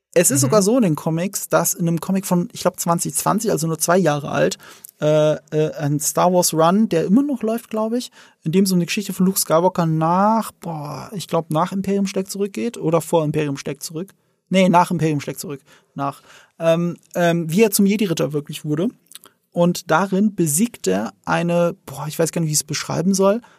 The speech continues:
Speaker 1: sagen wir mal, einen Geist vom Großinquisitor. Er besiegt den, er kämpft gegen den Geist und gewinnt. Und das ist ein wichtiger Schritt, damit Luke Skywalker zum Jedi-Ritter wird.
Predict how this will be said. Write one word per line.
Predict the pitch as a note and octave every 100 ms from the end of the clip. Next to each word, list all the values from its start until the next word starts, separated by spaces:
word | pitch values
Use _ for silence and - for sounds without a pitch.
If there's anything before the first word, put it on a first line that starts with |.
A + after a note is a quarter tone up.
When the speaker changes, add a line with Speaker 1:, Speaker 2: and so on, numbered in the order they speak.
| _
Speaker 1:
sagen | - G3
wir | G#3+
mal, | F#3+ F3+
einen | - D#3 D3
Geist | D#3+ D#3+ D3 -
vom | D#3+ C#3
Großinquisitor. | D#3+ D3+ D3+ - C3+ C#3+ - C#3+ C#3 - - - _ -
Er | D#3
besiegt | D#3+ C#3+ F#3 - E3+
den, | C3+
er | C3
kämpft | - G#3+ - -
gegen | F#3
den | E3+ D#3+
Geist | D3+ D#3 A#3+ F4+ - - _ _ _ - _ _ _ -
und | F3 F#3 - _ -
gewinnt. | E3 E3+ F3+ D3 -
Und | D#3+ F3
das | F#3
ist | F#3
ein | F3 D#3+
wichtiger | A#3+ - G#3 F#3+
Schritt, | - G3+
damit | F3+ D#3 E3
Luke | G#3 -
Skywalker | - E3 E3+ E3+ F3
zum | E3+ E3
Jedi-Ritter | F3 E3 - D3+ A#2
wird. | - -